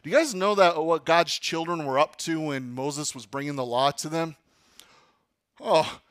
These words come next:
they had made an idol, the second one, and they were worshiping it as a god. Golden calf. Really? I'm giving you the law.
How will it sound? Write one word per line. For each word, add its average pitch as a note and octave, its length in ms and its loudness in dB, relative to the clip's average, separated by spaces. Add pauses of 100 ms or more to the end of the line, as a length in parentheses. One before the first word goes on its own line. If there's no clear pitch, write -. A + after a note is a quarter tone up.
(240)
they F#3+ 100 4
had F#3 80 8
made E3+ 240 2
an F3 100 0
idol, E3+ 480 2
the B2+ 80 -10
second F#3 460 6
one, C#3 380 -4 (360)
and D#3 140 -6
they D#3+ 60 0
were D3+ 180 0
worshiping E3 580 2
it D#3 80 -2
as D#3 200 4
a D3+ 40 0
god. C#3+ 600 8 (1600)
Golden F#3 320 4
calf. D#3+ 520 6
Really? D4 460 8 (1600)
I'm E3 60 -10
giving B3+ 280 2
you G#3 120 4
the F3 120 4
law. F3+ 580 10